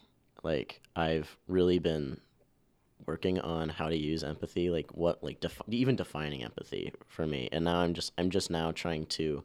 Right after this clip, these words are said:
apply it in my own life. Like, I used to think I was an, an empathetic person, but, like, once I, like, really, really dive into it, like, I'm starting to think that I'm not as empathetic as I thought I was.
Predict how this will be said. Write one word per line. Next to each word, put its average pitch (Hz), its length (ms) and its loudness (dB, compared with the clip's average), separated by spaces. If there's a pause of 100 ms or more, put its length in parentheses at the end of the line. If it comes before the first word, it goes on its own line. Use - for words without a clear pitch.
(560)
apply 76 320 0
it 73 100 2
in 82 80 -4
my 80 160 -2
own 78 220 -4
life. 73 520 -6
Like, 76 240 -4
I 90 60 6
used 104 180 6
to - 60 -10
think - 260 0
I 101 60 6
was 98 120 6
an, 98 220 4
an 101 80 0
empathetic 98 520 2
person, 104 500 -2 (760)
but, 78 340 2 (160)
like, - 260 -4
once 87 180 -2
I, 90 60 4
like, 76 200 0
really, 76 340 0
really 80 220 0
dive 73 260 0
into 76 260 -2
it, 85 200 2
like, 65 320 -6 (280)
I'm 80 220 0
starting 87 360 2
to 80 80 -2
think - 260 -2
that - 140 -8
I'm 71 240 -8 (100)
not 80 340 -2
as 80 120 -2
empathetic - 500 -6
as 69 120 -6
I 50 240 -6 (140)
thought 55 260 -6
I 50 100 -6
was. 69 540 -6